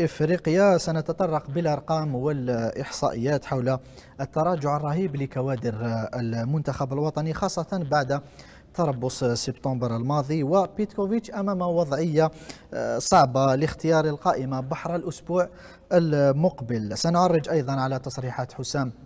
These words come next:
عوار التي كذب فيها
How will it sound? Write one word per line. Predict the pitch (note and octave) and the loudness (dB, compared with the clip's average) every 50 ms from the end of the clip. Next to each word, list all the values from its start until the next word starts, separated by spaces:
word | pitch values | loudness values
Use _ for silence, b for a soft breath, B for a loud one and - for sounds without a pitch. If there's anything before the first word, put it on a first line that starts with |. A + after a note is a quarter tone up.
| - - - - - - - - - - - - - | -20 -20 -20 -20 -20 -20 -20 -20 -20 -20 -20 -10 -4
عوار | - C#3+ C3+ B2 C#3+ D#3 D#3+ D3 | 0 2 4 6 6 6 6 6
التي | C#3+ C#3+ C3 - - C3 | 4 2 0 -2 -2 -6
كذب | A#2+ - - C#3+ B2+ C3+ C3+ A#2+ C3+ B2+ | -4 -2 -2 -2 0 0 -2 0 -2 -4
فيها | - - C3+ B2+ B2+ B2+ | -4 -4 -2 -2 -2 -2